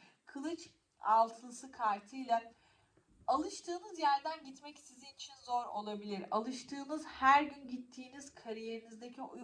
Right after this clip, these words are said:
o, o işinizi değiştirmek size biraz güç geliyor olabilir. Ama Tılsım sekizlisiyle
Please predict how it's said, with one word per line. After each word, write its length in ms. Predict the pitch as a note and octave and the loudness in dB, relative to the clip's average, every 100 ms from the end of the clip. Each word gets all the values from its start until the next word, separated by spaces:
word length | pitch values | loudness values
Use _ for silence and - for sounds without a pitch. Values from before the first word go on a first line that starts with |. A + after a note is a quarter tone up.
| A3+ | -6
o, 200 | A3+ - | -6 -2
o 320 | B3+ C4+ - | -2 -2 -2
işinizi 640 | - G#3 - A3+ A3 A#3 G#3+ | -6 -6 -6 -8 -8 -6 -2
değiştirmek 840 | G#3 G#3+ G3 - A3 A#3 C4 - - - _ _ | 0 0 -2 -6 -4 -2 -2 -4 -16 -20 _ _
size 360 | - - C#4+ C4+ | -18 -12 -8 -6
biraz 380 | C4 C4 B3+ G#3 | 4 4 4 -4
güç 240 | B3 - | -10 -10
geliyor 320 | A#3+ A3 G#3 | -2 2 4
olabilir. 480 | G3 G3 G#3 B3 C4 - - | 4 2 2 2 0 -6 -2
Ama 240 | A3 B3 | 4 4
Tılsım 440 | B3 C4 B3+ D#4+ D#4+ | 4 0 0 -2 -2
sekizlisiyle 920 | D4+ C4+ - B3 B3 D4 C#4+ B3 B3 | -4 -6 -8 -12 -6 -2 2 2 0